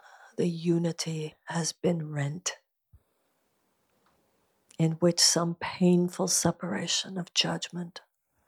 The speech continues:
has entered into the field. And in this moment,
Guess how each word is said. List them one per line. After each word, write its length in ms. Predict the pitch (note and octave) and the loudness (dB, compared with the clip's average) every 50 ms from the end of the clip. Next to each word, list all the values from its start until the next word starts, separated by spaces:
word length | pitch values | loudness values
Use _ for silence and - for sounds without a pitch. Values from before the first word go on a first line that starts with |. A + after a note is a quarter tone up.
| _ _ _ _ _ | _ _ _ _ _
has 260 | - - F3+ F3 - - - - | 0 2 2 2 0 0 2 4
entered 400 | F#3 F#3 F#3 - F#3+ F#3+ F3+ - - - | 4 4 4 2 -2 -4 -4 -6 -2 2
into 400 | F#3+ F#3 F#3 F#3 F3+ - - F#3 | 2 2 4 2 0 -2 -4 -6
the 120 | - F3+ | -6 -6
field. 500 | - - - - - - - - - - - - _ - - _ _ _ _ _ _ _ _ _ _ _ _ _ _ _ _ _ _ _ _ _ _ _ _ _ _ _ _ _ _ _ _ _ _ _ _ _ _ _ _ _ _ _ _ _ _ _ _ _ _ _ _ _ _ _ _ _ _ _ - - _ _ _ _ - | -8 -10 -10 -12 -12 -10 -10 -10 -10 -12 -16 -18 _ -20 -20 _ _ _ _ _ _ _ _ _ _ _ _ _ _ _ _ _ _ _ _ _ _ _ _ _ _ _ _ _ _ _ _ _ _ _ _ _ _ _ _ _ _ _ _ _ _ _ _ _ _ _ _ _ _ _ _ _ _ _ -20 -20 _ _ _ _ 4
And 220 | E3+ E3+ F3 - - | 4 4 4 4 4
in 200 | F#3 F3+ F3+ F3+ | 6 6 6 6
this 260 | F3 F3 F3 - - | 4 2 2 0 0
moment, 680 | F#3 F3+ F3 F3+ F3 E3+ E3+ E3+ E3+ F#3 - - - - | 2 4 4 4 4 4 2 -2 -2 -6 -10 -16 -20 -20